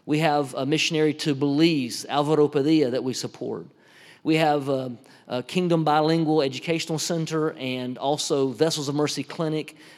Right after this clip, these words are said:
uh, in Honduras. We have Operation Christmas Child that we're a part of and, and, and, and we're a big part of in our county and such a, uh, in our region. Great, great ministry.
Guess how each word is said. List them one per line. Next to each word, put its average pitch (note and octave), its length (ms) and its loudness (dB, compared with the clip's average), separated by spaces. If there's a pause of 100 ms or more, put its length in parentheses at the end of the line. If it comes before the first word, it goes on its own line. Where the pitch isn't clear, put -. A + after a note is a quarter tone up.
(120)
uh, C3 60 -4
in C3 160 -4
Honduras. D3 800 0 (340)
We F3+ 100 0
have E3+ 160 -2
Operation E3 760 2
Christmas D#3+ 440 -4
Child D3+ 440 0
that C#3 100 -2
we're C#3+ 140 4
a C#3 40 -2
part D3+ 360 -2
of C3 200 -2
and, B2+ 160 -6
and, C3 340 -6
and, B2+ 360 -6 (440)
and C#3+ 120 -2
we're D#3+ 120 6
a D3+ 40 4
big F#3 320 4
part C3 260 0
of A2 320 -10
in C#3+ 120 -4
our C#3 100 0
county C3+ 640 -4 (320)
and B2 320 -6
such - 240 -4
a, C3+ 80 -2 (100)
uh, B2+ 160 -6
in D3+ 120 -2
our B2+ 120 0
region. A#2+ 440 -4 (440)
Great, C#3+ 320 0
great C#3+ 280 0
ministry. C3 560 -4